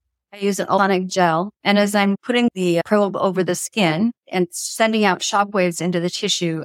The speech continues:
and in some areas, you're just gonna feel a little tap. And when I get into areas that need healing or needs tissue breaking up, the fascia needs to be broken up, or you have scar tissue or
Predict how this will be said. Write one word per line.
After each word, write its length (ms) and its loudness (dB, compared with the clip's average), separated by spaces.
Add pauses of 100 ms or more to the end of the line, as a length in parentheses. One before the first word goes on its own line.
and 280 0 (440)
in 340 2
some 280 -2
areas, 360 2
you're 80 -6
just 200 -4
gonna 160 -4
feel 360 0
a 40 -2
little 240 -2
tap. 400 -4 (300)
And 220 0
when 120 2
I 100 2
get 120 0
into 220 0
areas 520 0
that 200 -4
need 360 2
healing 720 2
or 420 0 (260)
needs 380 -4
tissue 340 -6
breaking 440 2
up, 160 2 (160)
the 120 -2
fascia 460 -2
needs 240 2
to 100 -6
be 140 -2
broken 380 0
up, 240 0 (260)
or 60 -20
you 120 -16
have 140 -8
scar 320 0
tissue 760 -2
or 360 -12